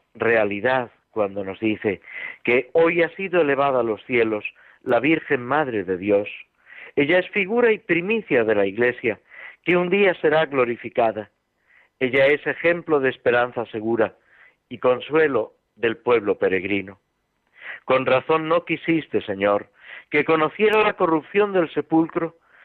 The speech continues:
la que de modo admirable concibió en su seno al autor de la vida, tu Hijo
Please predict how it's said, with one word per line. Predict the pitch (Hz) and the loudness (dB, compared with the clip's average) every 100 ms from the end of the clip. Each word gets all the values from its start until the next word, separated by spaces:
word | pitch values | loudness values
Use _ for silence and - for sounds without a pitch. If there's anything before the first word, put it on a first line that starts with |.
| - _ | -20 _
la | 120 117 | 0 0
que | - 107 | 0 0
de | 107 | 0
modo | 117 160 170 | 2 0 0
admirable | 165 - 139 135 104 92 82 _ _ - _ | -4 -4 -2 -2 -2 -8 -12 _ _ -20 _
concibió | - 127 117 117 123 127 | 0 0 0 -2 0 0
en | |
su | 120 107 | -2 -4
seno | 120 110 104 92 _ _ _ _ | 0 2 0 -10 _ _ _ _
al | 113 110 | 2 2
autor | 101 98 156 165 | 2 0 -2 0
de | 160 | -2
la | 113 | -2
vida, | 104 107 95 85 _ _ _ _ - | -4 -4 -6 -8 _ _ _ _ -8
tu | 120 | -2
Hijo | 127 123 110 95 | 0 0 -4 -6